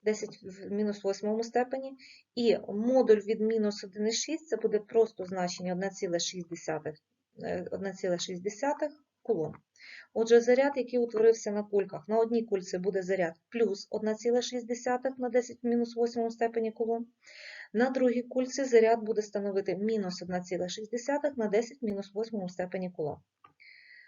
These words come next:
Далі з-, використаємо закон Кулона для знаходження відстані. За законом Кулона К помножити на Q на добуток зарядів,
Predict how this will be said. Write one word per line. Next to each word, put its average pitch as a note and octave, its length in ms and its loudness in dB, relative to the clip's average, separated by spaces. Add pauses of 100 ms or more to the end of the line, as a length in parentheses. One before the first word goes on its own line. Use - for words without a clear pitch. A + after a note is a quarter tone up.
(280)
Далі C4+ 420 4
з-, G#3 640 0
використаємо A#3+ 680 2
закон G#3+ 360 -2
Кулона G3+ 380 -4
для A#3 180 2
знаходження G#3 580 0
відстані. F3+ 480 -10 (220)
За A3+ 280 0
законом A#3 440 0
Кулона F#3 460 -6 (1040)
К G3+ 280 -2 (120)
помножити A3 600 -2
на F#3+ 140 -6
Q G#3 380 -4 (300)
на G3+ 360 -4 (1300)
добуток G3 380 -2
зарядів, F3+ 500 -2